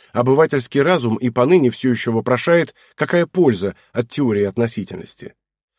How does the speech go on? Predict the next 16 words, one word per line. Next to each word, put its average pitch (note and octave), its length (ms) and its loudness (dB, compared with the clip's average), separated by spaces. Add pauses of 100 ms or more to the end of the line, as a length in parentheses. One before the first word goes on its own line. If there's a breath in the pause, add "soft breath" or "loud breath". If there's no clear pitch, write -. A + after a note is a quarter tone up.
(200)
Обывательский D#3+ 680 2
разум E3+ 320 0
не D3+ 80 0
настолько D3 460 0
дальновиден, C#3 600 2
чтобы A2 260 -2
понять, C#3+ 400 2 (220 soft breath)
что C#3 200 -4
теория E3 420 4
относительности — A#2+ 960 -2 (220 soft breath)
это A#2+ 180 0
лишь F3 260 -2
первая D3 400 2
фаза B2 360 -2
той B2 200 0
работы, A2 520 2